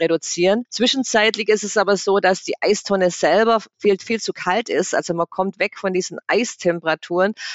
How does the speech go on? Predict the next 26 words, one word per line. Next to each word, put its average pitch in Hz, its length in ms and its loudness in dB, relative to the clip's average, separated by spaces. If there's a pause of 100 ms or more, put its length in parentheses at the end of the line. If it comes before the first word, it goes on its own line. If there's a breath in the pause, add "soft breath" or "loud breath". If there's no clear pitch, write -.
Also 170 160 -2
selbst 175 340 -2
die - 60 -2
Eistonnen 202 640 0
in - 120 -4
Anführungsstrichen 190 720 -2
heute 185 300 2 (120)
haben 202 180 2
nicht 196 240 0
mehr 175 180 4
diese 202 320 -2
Eistemperatur, 175 920 -2
die 165 100 -10
ganz 170 220 -2
am 170 100 -4
Anfang 160 460 0
war, 160 300 4
so 170 160 -4
zweitausendvierzehn, 170 960 0
wo 175 80 4
man 170 120 0
wirklich 175 180 -4
gesagt - 280 -4
hat, 175 120 0
es - 120 -14
muss 175 140 -6